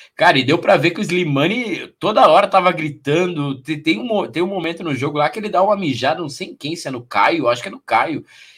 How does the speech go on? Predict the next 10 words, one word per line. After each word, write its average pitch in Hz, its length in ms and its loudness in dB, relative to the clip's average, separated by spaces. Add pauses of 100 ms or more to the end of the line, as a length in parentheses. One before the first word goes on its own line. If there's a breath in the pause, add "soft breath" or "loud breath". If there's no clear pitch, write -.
(120)
E, 113 600 -4
cara, - 360 2 (360 soft breath)
é, 113 280 -6
o 151 80 -8
fora 190 300 0
que 214 80 -8
daí 208 180 -4
esses - 240 -6
caras 196 260 0
chegam 226 520 -2